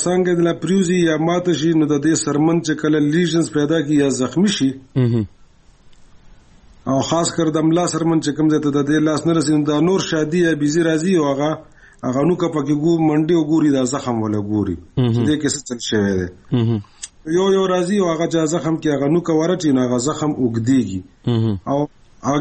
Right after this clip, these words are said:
Speaker 1: کتاب کې لیکلي چې بیزي په خپل مرګ نه مري، خو د دې وجې دا مړه شي بیا.
Speaker 2: صحیح.
Speaker 1: نو دا بالکل به عینه دغه کار کول دي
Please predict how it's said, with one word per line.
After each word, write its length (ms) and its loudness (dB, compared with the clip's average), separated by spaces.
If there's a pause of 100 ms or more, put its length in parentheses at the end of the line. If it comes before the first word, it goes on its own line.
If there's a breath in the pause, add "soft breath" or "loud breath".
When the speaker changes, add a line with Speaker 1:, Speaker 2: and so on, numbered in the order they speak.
Speaker 1:
کتاب 280 0
کې 120 -2
لیکلي 280 0
چې 140 0
بیزي 220 0
په 200 -2
خپل 180 0 (100)
مرګ 200 0
نه 60 2
مري، 200 0
خو 80 0
د 200 0
دې 180 2
وجې 260 2
دا 120 -2
مړه 280 0
شي 120 -4
بیا. 180 -8 (240)
Speaker 2:
صحیح. 360 0 (720)
Speaker 1:
نو 160 0
دا 60 2 (140)
بالکل 320 0
به 120 0
عینه 500 2 (100)
دغه 180 -2 (100)
کار 240 -2
کول 320 2
دي 160 -2